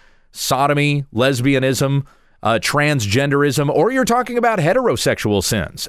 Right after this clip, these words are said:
A man who has an adulterous affair with a woman who is not his wife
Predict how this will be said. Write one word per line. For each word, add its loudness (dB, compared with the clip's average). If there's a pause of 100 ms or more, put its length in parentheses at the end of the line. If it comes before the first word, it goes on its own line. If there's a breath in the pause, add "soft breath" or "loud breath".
A 2
man 0 (400 soft breath)
who 2
has 0
an 0
adulterous 0
affair 0
with 2
a 2
woman 2
who 2
is -2
not 0
his 0
wife 0